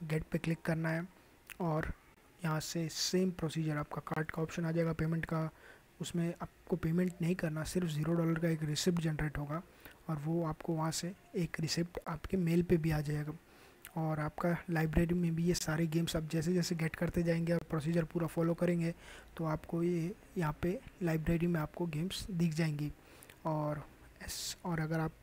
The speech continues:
ऐसे और videos को miss नहीं करना चाहते, तो आप हमारे channel को ज़रूर subscribe कर लीजिएगा और आप हमारे Discord server को भी ज्वाइन कर सकते हैं, वहाँ पे भी आपको कुछ updates मिलते रहेंगे। तो चलिए, अब तीसरे game के बारे में तो और बता चुका हूँ, अब हम एक और game के बारे में बताने वाले हैं,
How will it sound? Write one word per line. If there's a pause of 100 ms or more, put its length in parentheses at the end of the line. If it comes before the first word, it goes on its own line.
(120)
ऐसे
और
videos
को
miss
नहीं
करना
चाहते,
तो
आप
हमारे
channel
को
ज़रूर
subscribe
कर
लीजिएगा (500)
और
आप
हमारे
Discord
server
को
भी
ज्वाइन
कर
सकते
हैं,
वहाँ
पे
भी
आपको
कुछ
updates (140)
मिलते
रहेंगे। (720)
तो
चलिए, (240)
अब (120)
तीसरे
game
के
बारे
में
तो
और
बता
चुका
हूँ, (500)
अब
हम (280)
एक
और
game
के
बारे
में
बताने
वाले
हैं,